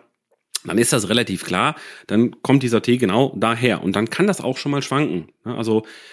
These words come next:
je genauer ich, äh, quasi den Anbieter habe, desto mehr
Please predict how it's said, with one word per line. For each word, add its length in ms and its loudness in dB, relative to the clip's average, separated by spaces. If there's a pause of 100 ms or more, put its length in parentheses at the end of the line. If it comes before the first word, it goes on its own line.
(220)
je 280 2
genauer 880 4
ich, 420 0
äh, 220 -2
quasi 260 -4
den 140 -2
Anbieter 400 -2
habe, 280 -4
desto 300 -4
mehr 520 0